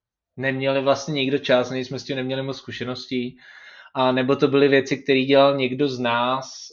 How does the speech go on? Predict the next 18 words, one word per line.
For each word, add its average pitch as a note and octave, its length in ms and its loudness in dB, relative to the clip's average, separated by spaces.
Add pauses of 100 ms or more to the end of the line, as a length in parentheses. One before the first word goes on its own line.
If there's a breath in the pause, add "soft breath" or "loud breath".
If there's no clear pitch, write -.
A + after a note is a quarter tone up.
aby A#2+ 600 -2
třeba B2 180 -6
překlady C3 540 -4
titulků, B2+ 680 -4
aby A#2+ 200 -8
ušetřil B2+ 540 -6
prostě B2+ 300 -12
festivalu B2+ 540 -6
peníze, A#2 540 -6
nebo A#2 220 -14
se - 180 -20
to A#2 120 -14
tak A#2 180 -10
jako A#2 180 -10
dělo A#2 320 -2
přes B2 160 -18
nějaký B2 300 -8
kamarády. A#2 560 -8